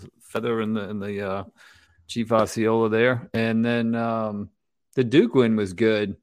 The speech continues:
They got lucky, though, that Leonard got hurt. I think that was a back and forth, even game. And when he went down, the, the, the gap between the Q B two and the Q B one at Duke is,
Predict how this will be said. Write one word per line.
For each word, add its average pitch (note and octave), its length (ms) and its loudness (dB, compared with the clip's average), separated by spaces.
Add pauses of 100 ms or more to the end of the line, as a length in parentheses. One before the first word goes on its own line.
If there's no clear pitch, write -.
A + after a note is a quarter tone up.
(460)
They D#3+ 240 4
got A#2 280 2
lucky, A2 380 -2
though, F#2 200 -6
that F2+ 180 -6 (100)
Leonard G#2+ 360 -4
got F2 200 -6
hurt. F#2 380 -6
I G2+ 100 -8
think F#2+ 380 -8
that B2 200 2
was A2+ 120 -2
a G2+ 80 -4
back G2+ 340 -4
and G2+ 160 -8
forth, G2+ 380 -2
even G#2 420 -2
game. G2 520 -2 (520)
And G#2 160 -6
when G#2 120 -4
he A#2 120 2
went G#2+ 200 0
down, G2+ 500 -2 (460)
the, G2 100 -6
the, G2 200 -6
the G#2+ 120 -2
gap A#2+ 300 4
between A2+ 300 -2
the G#2+ 60 0
Q B2+ 220 2
B A#2 140 4
two A2 320 2
and G2 80 -2
the G2 40 -4
Q A2+ 180 -2
B G#2 140 2
one G2+ 280 0
at F2 160 -6
Duke F#2 280 -4
is, - 220 -10